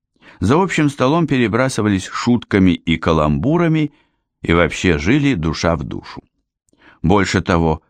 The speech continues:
даже и с руководством О Г П У обитатели дома общались совершенно по-свойски. Генрих Егода бывал в гостях регулярно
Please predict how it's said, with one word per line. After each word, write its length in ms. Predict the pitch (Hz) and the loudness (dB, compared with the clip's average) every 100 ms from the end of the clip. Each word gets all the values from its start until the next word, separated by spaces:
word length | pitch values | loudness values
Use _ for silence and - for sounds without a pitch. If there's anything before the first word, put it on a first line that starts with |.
| _ _ _ | _ _ _
даже 360 | 73 98 92 90 | 0 2 2 2
и 40 | |
с 80 | 85 | 2
руководством 800 | 80 80 76 92 95 - 85 80 | 0 2 2 0 0 0 0 0
О 120 | 90 | 0
Г 180 | 82 80 | 0 0
П 200 | 65 76 | -2 -4
У 320 | 71 113 131 _ _ - | 0 0 0 _ _ -2
обитатели 640 | 95 98 90 85 95 87 | 0 2 2 0 2 2
дома 460 | 82 98 95 82 78 _ _ - | 2 2 2 0 -4 _ _ -4
общались 500 | 90 - 92 92 90 | -2 0 0 0 0
совершенно 640 | 92 87 80 101 92 92 | 2 2 2 2 2 2
по-свойски. 800 | - 85 - 67 55 - - - _ _ _ _ _ _ - | 0 -2 -2 -6 -6 -10 -14 -16 _ _ _ _ _ _ -4
Генрих 580 | 90 117 110 104 101 98 | 0 2 4 2 0 0
Егода 720 | 98 92 85 117 113 - 50 _ _ _ | 2 2 2 0 0 -2 -4 _ _ _
бывал 360 | 80 95 143 139 | -2 0 0 0
в 20 | |
гостях 560 | 101 95 - 104 101 90 | 0 -2 0 0 0 0
регулярно 800 | 87 82 76 65 60 - 90 | 2 2 0 0 -2 -2 -2